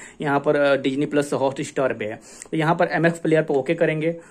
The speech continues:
तो ये जो ऐप है देखते हैं ये हमारे टीवी में है कि नहीं, ये हमारे टीवी में नहीं है। तो इस ऐप पर जो इंस्टॉल बटन है उस इंस्टॉल बटन पर ओके करेंगे। जैसे ओके करेंगे तो यहाँ पर एमएक्स प्लेयर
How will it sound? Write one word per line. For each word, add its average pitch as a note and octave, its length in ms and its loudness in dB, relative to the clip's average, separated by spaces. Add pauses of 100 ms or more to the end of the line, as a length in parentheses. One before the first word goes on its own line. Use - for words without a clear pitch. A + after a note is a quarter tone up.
तो C3+ 80 -4
ये D3+ 200 2
जो E3+ 200 0
ऐप D3+ 200 2
है D#3 60 0
देखते C#3 280 0
हैं D3 100 -2
ये C#3+ 180 0
हमारे C#3 240 0
टीवी C#3 160 -2
में C#3+ 120 -2
है C3 60 -4
कि C3+ 100 -6
नहीं, D3+ 140 -6
ये D#3 180 2
हमारे D#3 220 2
टीवी D3 220 0
में D3 140 0
नहीं C#3+ 140 0
है। A#2 120 0
तो C3 100 -6
इस D3+ 140 -4
ऐप D#3+ 240 2
पर D#3+ 120 0
जो D3+ 160 -2
इंस्टॉल - 320 0
बटन D3+ 220 2
है D3+ 120 -2
उस - 180 -8 (100)
इंस्टॉल E3+ 280 2
बटन D#3+ 220 0
पर D3+ 140 -4
ओके D#3+ 260 -4
करेंगे। D#3+ 380 0 (300)
जैसे D3+ 220 0
ओके E3+ 220 2
करेंगे D3+ 360 2 (200)
तो D#3+ 60 -4
यहाँ D3+ 280 0
पर D#3+ 140 0
एमएक्स D#3+ 360 0
प्लेयर D#3 380 2